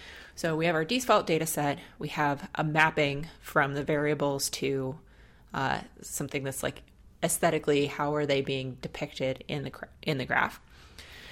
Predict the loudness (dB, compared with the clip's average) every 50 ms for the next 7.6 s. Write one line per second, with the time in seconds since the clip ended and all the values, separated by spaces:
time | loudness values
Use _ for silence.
0 | -16 -16 -14 -14 -14 -14 -14 -14 -16 -18 -20 -20 -20 -20 -20 -8 -2 0 2 4
1 | 6 6 6 6 6 6 4 4 4 2 0 -2 -4 -8 -10 -16 -20 -16 -10 -6
2 | -4 -4 -4 -2 -2 -2 -2 -2 -2 -2 0 0 0 0 0 0 0 0 2 2
3 | 2 0 0 2 2 2 4 4 4 4 4 2 0 -6 -8 -4 2 6 8 10
4 | 10 10 8 6 4 -2 -4 -4 -8 -14 -8 -2 -2 -2 0 0 2 2 2 4
5 | 4 2 2 2 2 2 2 0 0 0 -2 -2 -4 -4 -2 0 2 2 2 2
6 | 2 0 0 -2 -2 -2 -2 -2 -4 -8 -16 -18 -18 -18 -18 -20 -20 -20 -14 -4
7 | 2 2 4 4 4 4 4 4 4 4 0